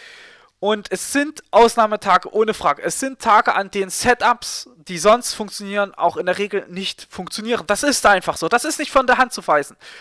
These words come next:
Die Frage ist bloß, verliert man an so einem Tag, dann weil man diszipliniert arbeitet, nur das eine Ticket, nur zwei Tickets,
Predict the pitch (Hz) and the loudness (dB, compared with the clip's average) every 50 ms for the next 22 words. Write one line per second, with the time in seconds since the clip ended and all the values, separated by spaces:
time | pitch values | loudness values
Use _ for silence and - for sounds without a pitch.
0 | - - - 185 - - 190 196 233 240 - 262 - - - 269 277 247 202 - | -20 -16 -14 -8 0 4 4 6 6 4 2 -4 -4 -4 -2 0 2 2 2 0
1 | - - - 196 185 190 226 262 247 220 _ - 220 190 147 190 196 - 226 214 | -2 -6 -4 -6 -4 -2 -2 -2 -2 -2 _ -2 -2 0 0 -2 -2 -2 -2 0
2 | 147 185 196 190 185 175 - - 254 226 202 208 240 - - - 226 208 196 190 | 0 0 -2 -6 -10 -4 0 4 4 6 6 4 2 0 -4 -6 -6 -6 -2 -2
3 | 185 185 185 185 185 175 247 - - - - 214 - - - 190 185 196 208 214 | -2 -2 -2 -4 -6 -6 -8 -8 -8 -8 -10 -10 -10 -12 -12 -12 -8 -4 -4 -4
4 | - 202 - 190 196 196 202 208 208 - 240 - _ - - _ _ _ _ _ | -2 0 0 0 0 0 0 -2 -2 -6 -12 -14 _ -20 -20 _ _ _ _ _
5 | _ _ _ _ _ _ _ _ - 214 214 208 208 185 - - 156 170 165 165 | _ _ _ _ _ _ _ _ -4 -2 -2 -2 -4 -6 -6 -4 -4 -2 -4 -6
6 | - - 226 214 - 233 226 _ _ _ _ _ _ _ _ _ _ _ _ _ | -8 -8 -8 -8 -8 -8 -10 _ _ _ _ _ _ _ _ _ _ _ _ _
7 | _ _ _ - 185 180 185 180 - - - 175 185 214 - - 247 - - 226 | _ _ _ -12 -8 -8 -6 -6 -6 -2 2 2 2 2 0 -4 -8 -6 -8 -8
8 | - - - - - | -8 -10 -18 -20 -20